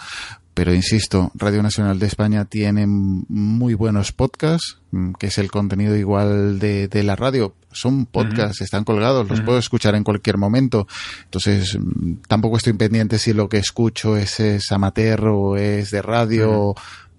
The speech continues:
Speaker 1: Mm, a mí lo que me importa es el contenido. Entonces,
Speaker 2: Ujú.
Speaker 1: eso es lo que valoro. Si Podium entra, da a conocer el podcasting, aumenta ese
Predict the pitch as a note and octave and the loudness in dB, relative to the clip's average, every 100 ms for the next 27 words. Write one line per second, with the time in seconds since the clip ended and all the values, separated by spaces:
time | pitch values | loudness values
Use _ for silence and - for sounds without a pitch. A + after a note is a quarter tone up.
0 | - G2+ G#2 - A#2+ B2 C3 B2 A#2+ E3 | -8 -2 0 0 0 2 2 2 2 0
1 | D#3+ - A#2 G#2 G2 G2 G2 F#2+ - - | 0 0 2 2 2 2 4 2 -2 -10
2 | - - - A3 C3+ A2+ A2 A2+ A#2+ A2+ | -20 -14 -6 -2 0 2 2 0 0 0
3 | - G#2 G2+ G#2 G2+ - - - - - | 0 2 2 2 0 -4 -14 -18 -16 -8
4 | - A2+ - B2+ A2 G2+ F#2+ - B2 B2+ | -2 -2 0 0 2 0 -2 -4 0 0
5 | A#2+ G2+ F#2 F2 A2+ B2 B2 B2+ A2 B2 | 0 -2 -4 -4 -4 -2 0 0 2 0
6 | B2 A#2+ A#2 - C3 A#2+ - G#2+ G2+ - | 0 0 -2 0 -2 -2 -4 -4 -4 -2
7 | G#2+ A2+ A#2 B2 B2 A#2 B2 A#2+ B2 B2 | 0 2 2 2 2 0 0 2 2 2
8 | A#2 B2 A#2+ A#2 A2 G#2+ G#2+ G#2 | 0 0 2 2 0 -2 -4 -6